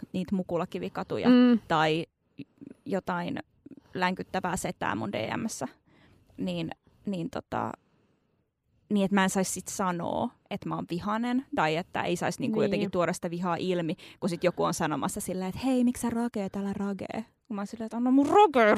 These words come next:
Speaker 1: rauhassa.
Speaker 2: Se on. Ja kannattaa, jos on esimerkiksi joku tämmönen länkyttävä setä,
Speaker 1: Mm.
Speaker 2: niin sitä mä kyllä kannustan vihaamaan ihan kunnolla.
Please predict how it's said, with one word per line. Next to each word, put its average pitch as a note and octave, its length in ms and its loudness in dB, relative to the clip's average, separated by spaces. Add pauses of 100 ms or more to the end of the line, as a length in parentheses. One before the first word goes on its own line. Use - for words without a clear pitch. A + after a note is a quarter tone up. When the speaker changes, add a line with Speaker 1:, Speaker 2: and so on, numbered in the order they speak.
Speaker 1:
rauhassa. - 840 6 (240)
Speaker 2:
Se A3+ 320 2
on. G#3 200 0 (120)
Ja G#3+ 100 2
kannattaa, A3+ 480 4
jos A3 260 2
on A3+ 80 6
esimerkiksi G#3+ 200 4
joku G#3 140 2
tämmönen G3 260 0
länkyttävä F#3+ 460 -6
setä, G#3 260 -8 (140)
Speaker 1:
Mm. F3+ 220 -2
Speaker 2:
niin G#3 80 0
sitä A3 220 2
mä G#3 120 0
kyllä F#3+ 140 -6
kannustan G3+ 420 -6
vihaamaan A3 420 -4
ihan A#3 180 -6
kunnolla. A#3+ 440 -2